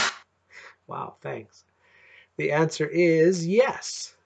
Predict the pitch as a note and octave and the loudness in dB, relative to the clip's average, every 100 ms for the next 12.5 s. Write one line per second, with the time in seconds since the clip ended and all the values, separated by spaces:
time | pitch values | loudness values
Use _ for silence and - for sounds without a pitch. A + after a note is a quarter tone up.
0 | - B2 B2 - A#2+ A2 B2+ C3 C3+ C3 | -10 -8 -6 -8 -10 -8 -6 -4 -2 -2
1 | - D#3+ - - G3+ A2+ - - - C3+ | 0 -2 -2 -2 0 0 -4 -12 -6 -2
2 | B2+ B2 A#2+ A#2 A#2 A#2+ C3+ - B2 C#3+ | -2 -2 -4 -6 -6 -4 -6 -6 -4 -4
3 | D3 - C3 D#3 D3 C#3 B2 D#3 D#3+ D#3 | -6 -10 -8 -2 0 0 0 -2 -2 -2
4 | C#3+ C#3+ C#3 A#2+ C#3 C#3+ C3+ C#3+ D3 A#2 | -2 -2 -4 -2 0 0 0 0 0 -2
5 | A#2+ D3 C#3+ C3+ C3 C3+ C3 C#3 A#2+ A#2+ | -4 -4 0 2 2 0 -4 -6 -6 -6
6 | A#2+ A2+ G#2+ - G2+ E2+ _ _ _ - | -6 -6 -6 -6 -10 -10 _ _ _ -20
7 | _ _ - - _ _ _ _ D3 - | _ _ -20 -20 _ _ _ _ -8 2
8 | E3+ C#3 G2+ A2 D#3 D#3 - - C#3+ C#3+ | 4 6 4 0 2 2 0 0 2 2
9 | C3+ - C3 C3 A#2+ C3+ D3+ C#3+ B2+ A#2+ | 0 -2 2 2 0 -4 -4 -2 -2 -2
10 | - C3 C#3 A#2 A#2+ A2+ A#2 A2+ A#2 - | -2 -4 -4 -2 -2 -2 -2 -2 -2 -6
11 | C3 A#2+ G#2+ G#2 A#2+ A#2 A2+ - G#2+ G2 | -8 -6 -6 -8 -6 -6 -8 -4 -4 -4
12 | G2 E2 - - | -6 -10 -12 -16